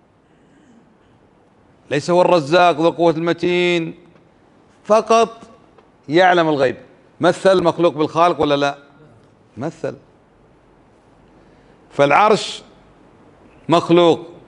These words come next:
وبقية المخلوقات مخلوق أيضًا. العرش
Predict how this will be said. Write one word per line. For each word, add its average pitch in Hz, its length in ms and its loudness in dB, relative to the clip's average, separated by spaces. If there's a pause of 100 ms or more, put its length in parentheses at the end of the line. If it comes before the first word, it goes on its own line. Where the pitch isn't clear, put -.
(300)
وبقية 151 360 2
المخلوقات 160 800 0
مخلوق 147 500 2
أيضًا. 131 200 -6 (480)
العرش 160 580 0